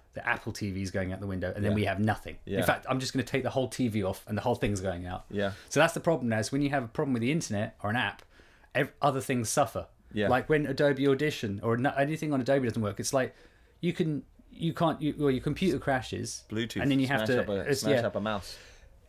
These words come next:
Speaker 1: Yeah, exactly. And so when Adobe doesn't work, you, you can't just go, "I tell you what, Adobe," or "Mister Adobe," you go and punch him in the face and feel better, or actually just throw Adobe the disc out the window. You can't
Speaker 2: Yeah.
Speaker 1: do that. So you end up smashing things like mice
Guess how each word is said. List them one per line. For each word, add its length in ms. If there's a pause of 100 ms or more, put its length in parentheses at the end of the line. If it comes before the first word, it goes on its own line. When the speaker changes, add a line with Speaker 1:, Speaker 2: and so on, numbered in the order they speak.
(380)
Speaker 1:
Yeah, 240 (300)
exactly. 600 (100)
And 120
so 120
when 180
Adobe 260
doesn't 200
work, 240
you, 160 (320)
you 160
can't 380
just 200
go, 260
"I 60
tell 180
you 60
what, 140
Adobe," 360
or 260
"Mister 300
Adobe," 320
you 60
go 120
and 100
punch 240
him 80
in 60
the 80
face 320
and 100
feel 160
better, 280
or 220
actually 220
just 180
throw 500
Adobe 680 (160)
the 80
disc 420
out 200
the 80
window. 280
You 140
can't 180
Speaker 2:
Yeah. 60
Speaker 1:
do 120
that. 200
So 100
you 60
end 180
up 180
smashing 420
things 220
like 160
mice 380